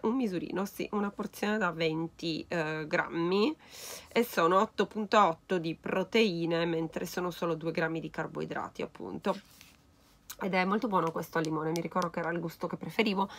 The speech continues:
Mi sono fatta mandare limone, ho scelto limone per i pre e arancia per, eh, i recovery aminos, cioè quelli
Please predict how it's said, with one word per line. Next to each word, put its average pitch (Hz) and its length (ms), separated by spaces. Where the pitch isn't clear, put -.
Mi 190 80
sono 180 160
fatta 185 160
mandare 175 400
limone, 185 760
ho 220 60
scelto - 380
limone 180 680
per 165 180
i 165 60
pre 170 460
e 202 240
arancia 180 760
per, 165 380
eh, 160 380
i 160 120
recovery 165 440
aminos, 156 540
cioè - 200
quelli 156 400